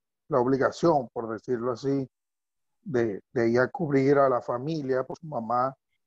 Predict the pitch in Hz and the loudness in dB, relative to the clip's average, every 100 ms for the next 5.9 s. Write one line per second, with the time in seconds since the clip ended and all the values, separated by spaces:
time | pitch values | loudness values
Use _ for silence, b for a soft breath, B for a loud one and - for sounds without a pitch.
0 | - - - 123 120 - 185 185 165 156 | -14 -14 -4 0 0 -2 -2 2 2 0
1 | - 151 147 165 160 139 117 127 120 113 | 2 4 4 4 6 4 2 0 -2 -2
2 | 123 117 _ _ _ _ _ _ - 170 | -6 -6 _ _ _ _ _ _ -4 -2
3 | 110 120 113 - 117 113 113 - _ _ | 2 2 2 -2 -4 0 0 0 _ _
4 | _ - 113 - 110 113 110 - 165 160 | _ -8 -8 -2 0 0 -2 0 2 2
5 | 123 120 123 131 131 165 170 165 | -2 -2 2 2 2 2 2 2